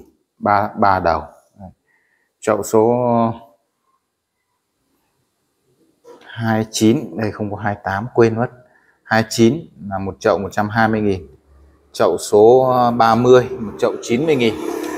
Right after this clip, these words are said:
Chậu số ba mươi mốt, một trăm bảy mươi nghìn, có ba đầu.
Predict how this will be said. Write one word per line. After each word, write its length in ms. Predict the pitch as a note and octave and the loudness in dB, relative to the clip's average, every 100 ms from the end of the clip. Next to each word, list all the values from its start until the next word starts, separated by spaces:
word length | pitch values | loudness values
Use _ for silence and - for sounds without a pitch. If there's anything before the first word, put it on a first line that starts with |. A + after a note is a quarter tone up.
| - F#4+ - - - - - - - - - | -8 -10 -12 -14 -18 -20 -20 -20 -20 -20 -10
Chậu 240 | - G#2+ G#2 | 0 0 0
số 680 | - G#2+ A#2 C3 B2+ B2 A#2 | 2 4 6 6 4 4 4
ba 180 | A#2+ A#2 | 6 4
mươi 140 | A#2+ | 2
mốt, 300 | A#2+ C#3 E3 - - _ _ _ _ _ _ | 0 4 2 2 -18 _ _ _ _ _ _
một 160 | G#2 G2+ | -12 -8
trăm 200 | - A2 | -6 -2
bảy 200 | F#2+ E2 | -2 -4
mươi 140 | G#2 A2 | -6 -4
nghìn, 240 | G#2 G2 _ _ _ _ | -4 -4 _ _ _ _
có 60 | - | -8
ba 280 | G2+ G2+ F#2+ | 0 0 0
đầu. 260 | F#2 F2 | -2 -6